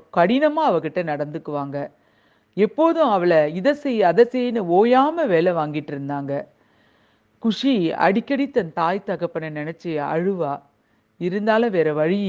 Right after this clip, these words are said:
இல்ல, நம்ம இங்க தான் இருந்தாகணும்ன்ட்டு அந்த வேலைகளெல்லாம் சகிப்புத்தன்மையோட செஞ்சிட்டு இருந்தா. திடுதிப்புன்னு ஒரு நாள் அந்த முதலாளி அம்மா அவளுக்கு கல்யாணம் ஏற்பாடு பண்ணாங்க. இது குஷிக்கு வருத்தத்தை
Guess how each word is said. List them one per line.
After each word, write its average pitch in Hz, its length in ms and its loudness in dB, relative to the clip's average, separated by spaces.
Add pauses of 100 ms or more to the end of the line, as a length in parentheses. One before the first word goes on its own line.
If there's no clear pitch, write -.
இல்ல, 147 120 -4 (720)
நம்ம 220 220 4
இங்க 226 260 2
தான் 302 220 4
இருந்தாகணும்ன்ட்டு 180 840 2 (640)
அந்த 214 180 2 (100)
வேலைகளெல்லாம் 208 680 2 (160)
சகிப்புத்தன்மையோட 185 840 -4 (120)
செஞ்சிட்டு 151 360 -8
இருந்தா. 139 260 -6 (840)
திடுதிப்புன்னு 339 680 2
ஒரு 214 160 6
நாள் 233 240 4
அந்த 190 140 -2 (100)
முதலாளி 226 360 0 (120)
அம்மா 180 200 -4 (220)
அவளுக்கு 180 280 -2 (120)
கல்யாணம் 247 460 0
ஏற்பாடு 156 380 -6
பண்ணாங்க. 143 380 -8 (720)
இது 262 160 0 (120)
குஷிக்கு 311 380 2 (100)
வருத்தத்தை 247 400 0